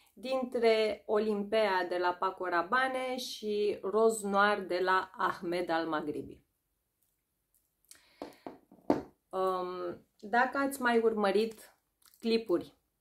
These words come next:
de pe canalul meu, cred că știți cu siguranță faptul că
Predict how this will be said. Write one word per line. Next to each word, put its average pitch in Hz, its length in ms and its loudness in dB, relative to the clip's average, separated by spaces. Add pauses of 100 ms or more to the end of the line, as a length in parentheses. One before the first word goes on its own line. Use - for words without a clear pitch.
de 208 320 0
pe 175 120 -2
canalul 160 600 0
meu, 285 440 4 (680)
cred 247 340 0
că 208 140 -2
știți 220 600 -4
cu 208 80 -6
siguranță 208 880 2
faptul 202 640 0
că 190 380 2